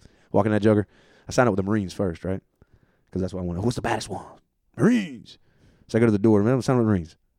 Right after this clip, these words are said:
They take me all the way to the process, all the way through the meps, all the way through everything to get back. And we're gonna find our si-, final out on our last paperwork. They're like, "Hey, where's your high school diploma?" I was like, "I don't have a high school diploma, dude. I told you I had a G E D this whole time." He was like, "No, you didn't.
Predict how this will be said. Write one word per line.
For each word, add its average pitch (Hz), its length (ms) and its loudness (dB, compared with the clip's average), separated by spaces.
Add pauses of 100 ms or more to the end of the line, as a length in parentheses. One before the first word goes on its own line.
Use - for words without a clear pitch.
(480)
They 147 120 0
take 170 140 2
me 147 80 0
all 139 120 6
the 143 60 6
way 135 80 4
to 113 40 2
the 101 80 0
process, 120 380 2
all 120 100 8
the 117 60 8
way 110 100 6
through 107 140 0
the 101 60 -2
meps, 113 260 0
all 110 100 4
the 107 40 6
way 104 80 4
through 101 120 0
everything 95 300 -4
to 90 80 -12
get 104 160 -4
back. 107 220 -2
And 98 120 -8
we're 104 60 -4
gonna 98 120 -4
find 104 220 -4
our 90 120 -8 (120)
si-, - 180 -6 (120)
final 107 260 -2
out 104 80 0
on 92 100 -4
our 92 100 -8
last 101 260 -2
paperwork. 117 380 -4 (680)
They're 110 100 2
like, 98 100 0
"Hey, 120 60 2
where's 120 180 4
your 104 100 0
high 107 120 0
school - 140 -6
diploma?" 98 280 -6
I 78 40 -14
was - 1400 -20
like, 233 80 2
"I - 20 2
don't 262 80 4
have 269 100 6
a - 40 6
high 117 60 2
school - 160 -2
diploma, 98 320 -2
dude. 117 140 4
I 151 60 4
told 185 160 4
you 185 40 4
I 185 40 4
had 165 60 2
a 120 40 -2
G 123 160 -4
E 170 60 0
D 165 60 0
this 143 100 -2
whole 151 160 0
time." 113 300 -6
He 101 80 -4
was 147 80 4
like, 170 100 0
"No, 233 80 4
you 240 100 4
didn't. 240 260 -2